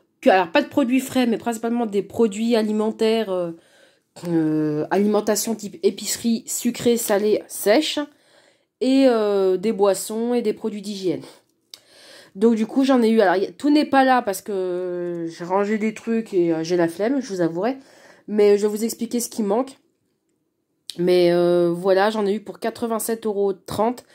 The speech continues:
Je vais vous montrer un petit peu tout ce que j'ai pris. Alors, j'ai pas tous les prix en détail, sachant qu'ils ne font pas de ticket de caisse, euh, à proprement, proprement parler. En fait, on a juste le ticket de reçu de carte bancaire. Donc, j'ai plus le détail de certains produits, mais je vais essayer de me souvenir.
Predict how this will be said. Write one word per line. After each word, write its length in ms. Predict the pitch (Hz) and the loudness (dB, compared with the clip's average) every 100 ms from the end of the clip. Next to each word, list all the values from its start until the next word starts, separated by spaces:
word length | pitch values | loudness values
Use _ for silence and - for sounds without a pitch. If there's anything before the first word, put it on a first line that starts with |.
| - _ _ _ | -20 _ _ _
Je 120 | 180 | 0
vais 60 | 190 | 2
vous 60 | 208 | 2
montrer 300 | 214 - 226 | -2 -2 -2
un 60 | |
petit 180 | 226 220 | -2 -6
peu 140 | - | -10
tout 100 | 214 | -10
ce 80 | - | -8
que 100 | 226 | -6
j'ai 140 | 196 185 | -4 -6
pris. 320 | - 135 - _ - - _ _ - - - - - - 202 | -8 -12 -14 _ -20 -20 _ _ -20 -18 -16 -16 -16 -14 2
Alors, 160 | 190 | 2
j'ai 140 | 208 233 | 4 2
pas 160 | 294 | 2
tous 160 | 311 302 | 2 2
les 100 | 285 | 0
prix 240 | 302 277 | -2 0
en 80 | 254 | 0
détail, 440 | 226 233 - 254 277 | 2 -2 2 0 2
sachant 280 | 233 247 | -2 -4
qu'ils 340 | 240 220 196 190 | -4 -6 -8 -4
ne 120 | 185 | -6
font 240 | 180 185 | -6 -10
pas 180 | 180 254 | -4 -4
de 80 | 254 | -4
ticket 320 | 262 220 226 | -8 -4 -2
de 100 | 202 | -2
caisse, 440 | 196 226 220 214 - | -2 0 0 -2 -6
euh, 340 | 185 180 175 | -4 -2 -2
à 80 | 160 | -4
proprement, 480 | 160 185 180 190 - - | -4 -6 -4 -6 -8 -10
proprement 360 | - 190 190 170 | -10 -4 -2 -2
parler. 200 | 170 185 | -2 -2
En 80 | 226 | -4
fait, 200 | 214 208 | -6 -6
on 40 | |
a 60 | 160 | -6
juste 200 | 190 214 | -6 -12
le 40 | |
ticket 240 | 202 190 190 | -10 -2 -2
de 60 | |
reçu 240 | 185 175 190 | -2 -6 -2
de 100 | 160 | 0
carte 220 | 165 170 | 0 -4
bancaire. 340 | 156 156 233 247 _ - - _ 180 | -6 -6 -8 -8 _ -20 -20 _ -2
Donc, 240 | 208 226 | 0 2
j'ai 100 | 220 | 0
plus 160 | 208 254 | -2 -4
le 60 | |
détail 260 | 254 254 240 | -4 -2 -2
de 80 | 220 | -2
certains 300 | 220 220 214 | -4 -6 -8
produits, 380 | - 190 214 | -6 -6 -4
mais 120 | 262 208 | -2 -2
je 60 | |
vais 80 | 185 | -2
essayer 180 | 180 220 | -2 -4
de 60 | |
me 60 | 196 | -4
souvenir. 360 | 185 170 160 | -8 -14 -16